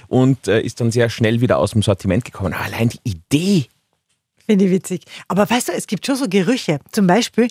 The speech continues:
Speaker 2: den Geruch von frischen Schulbüchern.
Speaker 1: Ja,
Speaker 2: Weißt du, was
Speaker 1: hab
Speaker 2: so
Speaker 1: ich sofort
Speaker 2: ganz
Speaker 1: jetzt, was das
Speaker 2: frisch, diese, wenn du ein Schulbuch aufmachst und so,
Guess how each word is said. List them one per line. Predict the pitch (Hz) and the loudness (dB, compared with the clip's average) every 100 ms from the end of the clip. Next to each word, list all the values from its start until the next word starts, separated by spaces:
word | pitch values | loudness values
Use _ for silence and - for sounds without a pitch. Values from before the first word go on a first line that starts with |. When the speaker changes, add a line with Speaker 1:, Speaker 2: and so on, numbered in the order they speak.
| - | 2
Speaker 2:
den | 196 180 | 0 2
Geruch | 190 165 302 - | 2 4 2 2
von | - 214 | 0 0
frischen | 175 - 247 269 - 247 233 _ _ _ | -2 -6 -6 -4 -6 -6 -8 _ _ _
Schulbüchern. | - 285 196 170 147 143 139 - _ _ _ - | 0 0 0 -4 -6 -8 -10 -16 _ _ _ -10
Speaker 1:
Ja, | 87 85 82 69 120 | -4 0 0 0 0
Speaker 2:
Weißt | 156 - | 0 0
du, | |
was | 226 | 2
Speaker 1:
hab | |
Speaker 2:
so | - | 2
Speaker 1:
ich | 151 | 2
sofort | 202 269 | 2 2
Speaker 2:
ganz | 381 | 2
Speaker 1:
jetzt, | - - | 0 0
was | 147 | 0
das | 339 | 0
Speaker 2:
frisch, | 311 - _ _ _ _ 254 | 0 -6 _ _ _ _ -2
diese, | 220 220 | 0 0
wenn | 208 | -2
du | 202 | -4
ein | - - | -6 -12
Schulbuch | - 339 339 277 - - | -4 0 0 -2 -10 -8
aufmachst | 185 208 202 208 | -6 -4 -6 -8
und | |
so, | 190 | -10